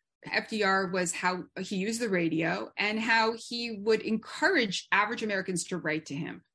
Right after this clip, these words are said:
"Write to me, tell me your problems, tell me what you're thinking." And again,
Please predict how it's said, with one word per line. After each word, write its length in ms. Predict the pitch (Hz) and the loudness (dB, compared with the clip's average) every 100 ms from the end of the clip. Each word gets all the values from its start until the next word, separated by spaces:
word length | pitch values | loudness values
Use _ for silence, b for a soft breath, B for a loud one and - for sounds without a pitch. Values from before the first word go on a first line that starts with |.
| - | 0
"Write 260 | 226 240 - | 4 4 2
to 120 | 196 | -2
me, 300 | 180 143 - | -2 -4 -8
tell 160 | - 214 | -4 -2
me 120 | 214 | 0
your 140 | 190 | -2
problems, 540 | 185 180 165 165 143 160 | -2 0 0 -2 -8 -8
tell 220 | - 220 | -2 0
me 120 | 226 | 0
what 220 | 202 180 | -2 -2
you're 100 | 175 | -4
thinking." 460 | 170 170 156 139 139 | -4 -4 -2 -4 -4
And 140 | 202 202 | -6 -4
again, 680 | 190 180 - 226 247 220 | -6 -6 -4 2 4 4